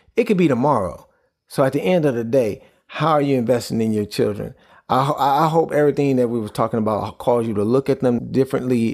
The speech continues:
if you haven't already, or this is affirming for you if you're like, if you're like, "This is what I've already been on." And as far as time,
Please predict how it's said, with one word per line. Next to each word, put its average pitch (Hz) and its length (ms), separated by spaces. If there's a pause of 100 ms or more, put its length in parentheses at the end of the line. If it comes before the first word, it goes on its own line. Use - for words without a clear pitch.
if 110 140
you 117 100
haven't 120 280
already, 120 440 (220)
or 127 140
this 127 180
is 110 60
affirming 131 560
for - 140
you 110 140
if 107 80
you're 120 160
like, 104 260
if 113 160
you're 127 120
like, 104 240
"This 120 160
is 104 80
what 107 140
I've 104 160
already 98 360
been 90 200
on." 123 420 (480)
And 110 180
as 101 120
far 113 260
as 95 80
time, 165 600